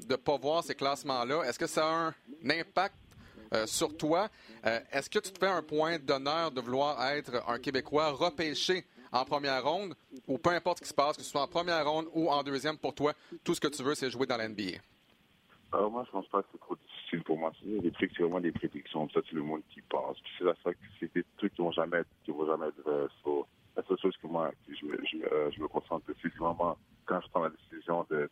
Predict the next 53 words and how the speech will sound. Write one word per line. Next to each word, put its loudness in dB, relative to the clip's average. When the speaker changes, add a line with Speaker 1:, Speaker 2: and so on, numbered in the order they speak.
Speaker 2:
d'aller, 2
puis -6
dans -4
le -8
combine, 0
de -12
juste -12
travailler 2
vraiment -2
fort, 2
puis -4
essayer -4
de, -2
de, -4
de -2
supporter, -2
puis -14
travailler 2
plus -14
fort 0
que -10
les -6
autres 0
pour 0
essayer, -2
pour 0
essayer -2
d'aller 0
plus -4
haut 0
dans, -4
dans -2
le -10
classement. -4
Speaker 1:
Lugans, -4
ton 0
coach -2
a 0
été -2
repêché -2
en 0
première 0
ronde, 0
septième 2
au -4
total 0
en -2
quatre-vingt-treize. 0
Il -10
sait 2
ce -10
que 2
c'est 0